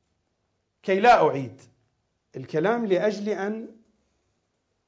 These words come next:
تتحقق عندنا مقارنة بين واقعنا الشيعي الحسيني الذي تحدثت عن ملامحه بشكل مجمل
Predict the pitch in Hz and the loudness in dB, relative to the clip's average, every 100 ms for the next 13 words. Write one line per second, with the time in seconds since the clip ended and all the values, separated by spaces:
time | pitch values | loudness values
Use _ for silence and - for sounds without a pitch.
0 | _ _ _ _ _ _ - 180 185 - | _ _ _ _ _ _ -2 0 0 -2
1 | - 185 165 151 190 180 185 180 160 147 | -4 -4 -4 -4 -2 0 -2 -2 -4 -4
2 | 180 175 143 107 - - _ _ _ _ | 0 2 0 -6 -14 -20 _ _ _ _
3 | _ _ _ _ _ _ _ _ _ _ | _ _ _ _ _ _ _ _ _ _
4 | _ _ 139 143 135 135 131 - - _ | _ _ -2 0 0 -2 -4 -8 -20 _
5 | _ _ _ - 143 156 151 220 180 175 | _ _ _ -2 4 4 4 2 4 2
6 | 131 110 - 123 - - 170 175 131 127 | 0 -4 -10 -12 -12 -8 -4 -2 -2 -6
7 | 123 117 139 - 185 220 277 - - _ | -6 -8 -8 -2 -2 0 -4 -8 -16 _
8 | _ _ _ _ _ _ 135 139 143 139 | _ _ _ _ _ _ -6 -4 -4 -6
9 | - 151 135 208 208 160 131 127 120 - | -6 -6 -4 -6 -6 -6 -4 -6 -8 -18
10 | - _ _ _ 135 156 165 156 151 202 | -20 _ _ _ -2 2 2 2 -2 -4
11 | 165 123 113 - - - 185 160 139 131 | -4 -4 -6 -10 -8 -6 -6 -8 -8 -6
12 | 180 175 247 294 - | -6 -4 -6 -8 -12